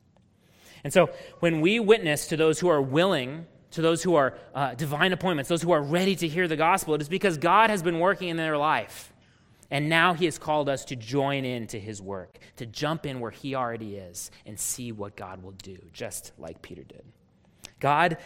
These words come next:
doesn't need us, right? God is moving, God is working, God is not,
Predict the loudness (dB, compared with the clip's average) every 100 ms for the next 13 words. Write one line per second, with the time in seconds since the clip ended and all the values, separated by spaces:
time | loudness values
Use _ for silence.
0 | -2 2 2 2 2 2 0 -6 -12 -8
1 | 0 0 0 -6 -20 -4 4 6 4 2
2 | 2 2 2 2 2 0 0 0 -2 -6
3 | -12 0 6 6 6 2 0 0